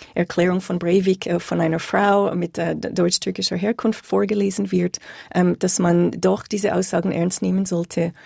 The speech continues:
und sich, si-, sich nicht sagen einfach, „Das ist böse“ oder „Das ist verrückt“ und das ablehnen, sondern sich wirklich damit auseinandersetzen.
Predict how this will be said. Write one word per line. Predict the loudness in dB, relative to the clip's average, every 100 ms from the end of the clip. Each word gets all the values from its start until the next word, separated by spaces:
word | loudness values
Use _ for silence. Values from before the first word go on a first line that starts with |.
| -10
und | -2 0
sich, | 0 -2 -2 -8
si-, | -6 -4 -6
sich | -4 -6 -4
nicht | -2 -2 0
sagen | 0 2
einfach, | -2 -2 -4
„Das | -2 -2
ist | -2 -4 0
böse“ | 4 4 4 2 0 -4 -8
oder | -2 0
„Das | 0 -2
ist | -2
verrückt“ | 0 0 0 -4 -8
und | -4 -2
das | -2
ablehnen, | -2 -2 -2 0 0 0
sondern | 0 0 0
sich | -2 -4
wirklich | -6 -6
damit | -4 -4
auseinandersetzen. | -6 -6 -8 -8 -8 -10 -12 -12 -12